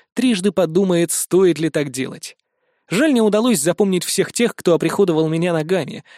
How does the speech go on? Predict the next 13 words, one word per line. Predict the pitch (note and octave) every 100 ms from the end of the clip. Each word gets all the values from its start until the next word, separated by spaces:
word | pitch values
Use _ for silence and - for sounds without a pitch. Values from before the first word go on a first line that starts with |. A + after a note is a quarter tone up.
| _ -
Кругом | A#3+ C4 B3 G#3
было | F#3 F3+
слишком | - F3 - D3+
темно. | D#3+ C#3 C#3+ - _ _ _ _ _ _
Однако | C#3+ E3 C#4+ D#4
вскоре | - - F3+ C4
экзекуция | A#3 F#3+ C#3+ C3 D3+ D#3+
прекратилась. | G#3 A3+ G#3+ - - - - _ _ _ _
Двое | E3 F3+ F3
молодчиков | E3+ F3 F#3+ F#3 F3+ -
подняли | F3 F3 E3+ E3
меня | E3 D#3+
вертикально, | D3+ E3 E3+ G#3 D#3+ -